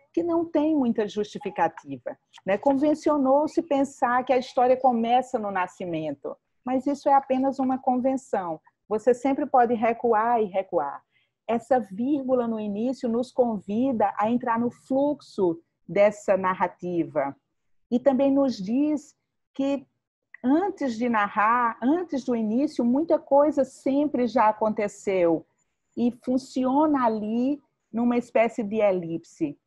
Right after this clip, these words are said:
Não constitui o texto, mas,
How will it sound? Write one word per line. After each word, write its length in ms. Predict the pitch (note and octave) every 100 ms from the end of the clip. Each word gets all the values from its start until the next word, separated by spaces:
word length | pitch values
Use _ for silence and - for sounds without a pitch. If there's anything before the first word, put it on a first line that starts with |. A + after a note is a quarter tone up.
| _ -
Não 360 | G#3 A#3+ D4 E4
constitui 840 | C#4 B3+ C#4 B3 B3 A#3+ B3+ - _ _
o 160 | A#3 A#3
texto, 880 | - A3+ G#3+ A3+ A3+ - C#4+ E4+ - _ _ _ _ _ _
mas, 520 | G#3+ A3+ - A#3 A#3+